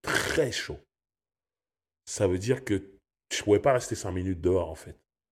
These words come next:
Genre, je, je traversais la rue, j'allais dans le fast-food d'en face, je prenais à manger, je retournais dans ma chambre d'hôtel. Je sortais que le soir, où les températures baissaient un petit peu. Mais la journée, j'étais, je me rappelle, j'étais à l'hôtel,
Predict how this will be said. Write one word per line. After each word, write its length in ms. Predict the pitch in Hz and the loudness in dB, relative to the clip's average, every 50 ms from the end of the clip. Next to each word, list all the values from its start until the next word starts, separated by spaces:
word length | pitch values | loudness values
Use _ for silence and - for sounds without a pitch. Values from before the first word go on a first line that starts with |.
| _ _ _ _ _ _ _ _ _ _ | _ _ _ _ _ _ _ _ _ _
Genre, 220 | - - 101 95 85 | -6 -4 -4 -4 -2
je, 140 | 73 76 71 - - - - - - - | -4 -6 -8 -8 -14 -20 -20 -20 -16 -12
je 200 | 80 76 76 - | -10 -10 -8 -8
traversais 440 | - - 104 98 104 107 - - 104 | -4 -2 0 0 0 -2 -2 0 0
la 100 | 101 98 | 0 2
rue, 240 | 98 110 113 110 104 | 0 0 0 0 0
j'allais 260 | 95 87 87 95 98 | -2 0 0 0 -2
dans 320 | 92 92 90 92 92 90 | -2 -2 -2 -2 0 0
le 100 | 90 90 87 | 0 0 0
fast-food 460 | - - 104 98 - - 110 98 90 | 0 -4 -4 -6 -6 -10 -10 -8 -4
d'en 160 | 87 92 90 | -4 -4 -4
face, 360 | - - - 95 - - - - - - - _ _ | -2 -4 -4 -4 -4 -6 -12 -18 -20 -20 -20 _ _
je 160 | - - - | -10 -10 -10
prenais 260 | - - - 107 104 104 | -8 -2 0 0 2 2
à 40 | 98 | 0
manger, 360 | 98 101 98 87 92 110 113 | 0 0 0 2 4 4 4
je 100 | 98 92 | 4 4
retournais 340 | 90 95 90 - 101 95 98 | 2 2 2 0 -2 -2 -2
dans 120 | 92 87 | -2 -2
ma 80 | 90 87 | -2 -4
chambre 240 | - - 98 92 90 | -4 -4 -6 -2 0
d'hôtel. 360 | 90 90 90 - 85 80 80 | 0 0 0 -2 -4 -6 -6
Je 80 | 76 - | -8 -10
sortais 280 | - - - - 107 | -10 -10 -6 -6 -6
que 120 | - - 135 | -2 0 0
le 80 | 110 95 | 0 0
soir, 440 | - - - 92 87 85 82 82 - - - - _ _ - | -2 -4 -2 -2 0 0 -2 -6 -8 -16 -20 -20 _ _ -10
où 180 | 90 90 85 85 | -6 -2 -2 0
les 120 | 82 78 | -2 -2
températures 540 | - 82 82 76 - 80 78 - - 98 87 | -4 -6 -6 -4 -4 -4 -4 -4 -6 -6 -6
baissaient 360 | 78 78 76 - - 80 - - | -4 -6 -6 -6 -6 -8 -6 -6
un 120 | - 90 78 | -6 -6 -6
petit 220 | 76 - - - | -8 -10 -14 -14
peu. 200 | - - 73 - - - _ _ _ _ _ _ _ _ _ _ _ _ _ _ _ _ _ _ _ - - - | -12 -12 -12 -12 -14 -18 _ _ _ _ _ _ _ _ _ _ _ _ _ _ _ _ _ _ _ -18 -12 -8
Mais 80 | 95 98 | -4 0
la 140 | 90 - 87 | 0 0 0
journée, 360 | 80 95 92 104 120 123 110 | 0 -2 0 2 2 2 2
j'étais, 380 | 92 82 87 78 - 80 78 76 | 2 -2 -6 -6 -8 -8 -8 -8
je 80 | 76 | -8
me 60 | 78 76 | -6 -6
rappelle, 320 | 78 78 - 107 110 90 | -6 -4 -2 -2 -2 -2
j'étais 180 | 78 - - 80 | -4 -6 -8 -8
à 80 | 73 | -6
l'hôtel, 540 | 76 78 92 92 - - 110 113 113 107 - | -4 -4 -4 -2 0 2 2 4 4 2 0